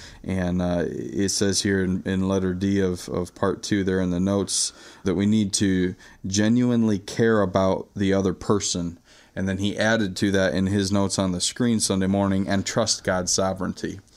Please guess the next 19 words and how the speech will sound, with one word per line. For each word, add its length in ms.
And 100
I 60
think 160
that 160
was 100
an 80
important 560
piece 280
to 200
add 280
there, 420
because 600
I 140
try 340
to, 340
in 220
my 180
own 340
understanding, 920